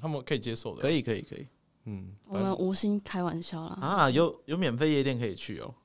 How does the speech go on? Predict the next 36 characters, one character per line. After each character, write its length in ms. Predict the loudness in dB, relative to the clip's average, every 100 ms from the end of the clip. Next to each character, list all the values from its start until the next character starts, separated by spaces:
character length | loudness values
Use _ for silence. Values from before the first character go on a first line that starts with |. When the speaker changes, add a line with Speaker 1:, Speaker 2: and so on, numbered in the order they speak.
| _ _
Speaker 3:
有 240 | 4 8 10
啦， 140 | 10
Speaker 2:
嗯。 40 | 10
Speaker 3:
有 180 | 6
很 220 | 6 4 2
多。 180 | 4 4
Speaker 1:
是 40 |
女 140 | 4 4
生 180 | 2
才 120 | 2 0
有 160 | -2
得 100 | -8 -10
免 60 |
费 120 | -8 0
的。 80 |
Speaker 3:
没 60 | 4
有， 100 | 6
没 100 | 6
有， 140 | 4
就 160 | 6 6
是 380 | 6 6 6 4 _ _ _ -2
他 200 | 4 6
可 120 | 6
能 200 | 6 4
he-， 180 | 2 -2 -2
也 100 | -4
不 100 | 0
是 100 | 2
happy 300 | 2 4 4
hour， 320 | 6 4 0
反 200 | -2 2
正 20 | 4
就 140 | 6
是 80 | 8
他 120 | 10
们， 180 | 8